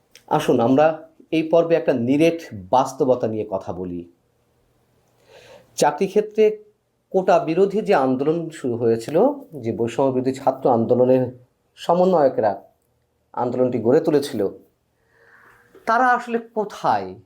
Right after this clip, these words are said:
চাকরিতে মেধাবীদের অবস্থান নিয়ে অথবা দেশের শিক্ষাঙ্গনকে আরও উৎকর্ষ করতে তারা কতটুকু অবদান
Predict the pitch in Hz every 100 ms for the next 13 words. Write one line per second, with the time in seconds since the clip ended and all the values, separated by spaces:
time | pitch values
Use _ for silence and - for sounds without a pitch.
0 | _ _ _ _ _ _ _ _ 196 175
1 | - 220 220 - 233 240 240 233 - _
2 | 127 113 127 175 180 214 226 220 226 220
3 | - 147 165 226 - - - 208 165 143
4 | 117 95 78 _ _ _ _ _ _ -
5 | 175 196 170 165 202 - _ 151 190 226
6 | - 226 - - 254 262 247 220 180 -
7 | 110 104 - - 151 175 - 180 - -
8 | 240 240 233 220 147 147 113 107 135 147
9 | 143 147 - - 180 147 127 143 156 156
10 | 160